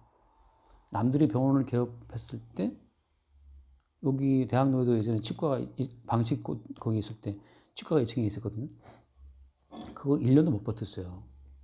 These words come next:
근데 그 맞은편에 있는 그 치과가 있거든, 김동수 치과라고. 거기 지금 뭐 이십 년째 사람이 더 모여-, 모여들고 있거든. 그러니까 "더 능력을 보여라." 똑같이 개업했는데, 똑같은 시점에 개업을 했는데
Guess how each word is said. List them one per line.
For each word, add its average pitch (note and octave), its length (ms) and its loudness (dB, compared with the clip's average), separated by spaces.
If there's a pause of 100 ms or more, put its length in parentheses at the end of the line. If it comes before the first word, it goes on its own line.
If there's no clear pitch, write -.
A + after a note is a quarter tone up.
(420)
근데 C#3+ 180 0
그 A2+ 80 -2
맞은편에 B2+ 440 0
있는 A#2 240 2
그 A2 120 -4
치과가 A#2+ 320 -2
있거든, G#2+ 340 -4
김동수 G2+ 300 -2
치과라고. F#2+ 440 -8 (200)
거기 D#3+ 200 2
지금 C#3 300 2
뭐 B2 320 -2 (500)
이십 D3 200 2
년째 A2+ 420 -2 (640)
사람이 D3+ 240 -2
더 A2 100 -2
모여-, B2 200 2
모여들고 B2 480 -2
있거든. F#2 360 -10 (1300)
그러니까 F3 360 -2 (720)
"더 E3 140 2
능력을 F#3+ 260 6
보여라." B2+ 440 2
똑같이 - 320 -2
개업했는데, C#3 480 2
똑같은 A2+ 340 -2
시점에 D3 380 0
개업을 C3+ 240 4
했는데 G#2+ 580 -2